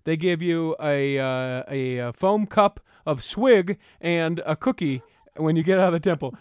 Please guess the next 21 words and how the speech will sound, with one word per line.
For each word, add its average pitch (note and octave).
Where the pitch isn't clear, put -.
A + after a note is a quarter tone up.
No, G3+
not G3+
really F#3+
on F3
the D#3+
swig, F#3
but F3
I D#3+
swear A#3+
to G3
you, C#3+
they F3
give, F3+
they, F3
it's D#3
a E3+
big E3
room G#3
full G#3+
of G3+
cookies. F3+